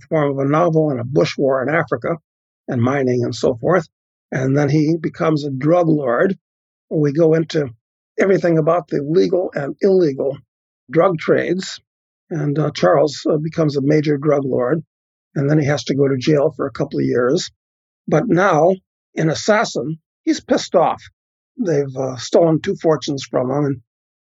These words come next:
he decides the state is his real enemy. And, um, the best way to attack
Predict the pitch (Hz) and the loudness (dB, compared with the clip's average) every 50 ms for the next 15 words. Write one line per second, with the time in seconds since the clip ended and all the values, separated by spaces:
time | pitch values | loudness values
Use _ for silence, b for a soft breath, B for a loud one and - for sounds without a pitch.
0 | _ _ 240 233 202 - - 208 190 180 165 143 147 - - - - - - - | _ _ -2 0 0 2 4 4 4 4 4 2 -2 -8 -10 -10 -8 -8 -6 0
1 | - 208 180 165 143 143 143 151 160 147 143 151 156 165 165 151 170 160 139 131 | 2 2 2 2 0 -4 -4 -4 -4 -4 -2 0 2 2 2 2 2 0 -2 -2
2 | 123 123 127 143 156 156 - _ _ _ _ _ _ _ _ _ _ _ - 151 | -4 -4 -2 -4 -4 -6 -8 _ _ _ _ _ _ _ _ _ _ _ -2 0
3 | 147 151 151 143 135 151 147 147 147 139 127 123 - _ _ _ _ _ _ _ | 2 2 4 4 4 4 2 2 0 -2 -6 -10 -16 _ _ _ _ _ _ _
4 | _ _ _ - 190 285 240 - - 208 180 175 170 156 147 - - 185 202 175 | _ _ _ -2 0 2 2 2 2 2 4 6 4 4 2 2 0 0 0 0